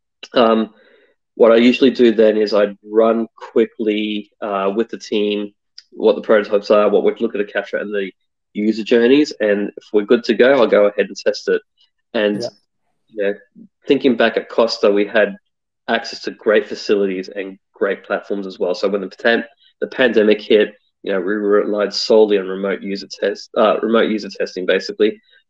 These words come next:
Speaker 1: through user testing dot com. But beforehand, we did lots of guerrilla testing in store. Uh, we also had great testing partners who would recruit for us, and we'd do more controlled testing in our lab.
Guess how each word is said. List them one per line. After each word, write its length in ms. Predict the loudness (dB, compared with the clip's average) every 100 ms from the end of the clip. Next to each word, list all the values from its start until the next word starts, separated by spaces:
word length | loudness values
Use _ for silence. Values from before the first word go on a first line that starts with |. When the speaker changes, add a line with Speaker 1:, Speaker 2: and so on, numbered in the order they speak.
| -6
Speaker 1:
through 120 | -4
user 240 | -2 -2
testing 400 | -2 -2 -2 -4
dot 160 | -4 -2
com. 320 | 0 0 -2 -10 _ _ _ _ _ _ _ -12 0
But 140 | 0
beforehand, 640 | 2 2 4 4 2 0 -6 -20 -2
we 80 | -2
did 120 | -2
lots 220 | -6 -4
of 80 | -8
guerrilla 300 | -8 -6 -6
testing 380 | -8 -10 -8 -8
in 100 | -8
store. 460 | -2 2 2 0 -6 _ _ _ _ -2
Uh, 300 | 2 2 2 2
we 120 | 2
also 200 | 2 0
had 220 | -4 0
great 220 | 2 2
testing 420 | 0 -4 -2 -4 -2
partners 600 | 0 0 2 0 0 -2
who 120 | 0
would 140 | 0
recruit 420 | -2 -2 -2 -2 _
for 140 | 2
us, 180 | 2 0
and 100 | -4
we'd 160 | -6 -4
do 280 | -2 -2 -4 _ _ _ -4
more 260 | 2 2
controlled 720 | 0 -10 -10 -2 4 4 4 0
testing 440 | -8 -8 -6 -6
in 160 | -6 -4
our 200 | -4 -2
lab. 380 | -2 0 -2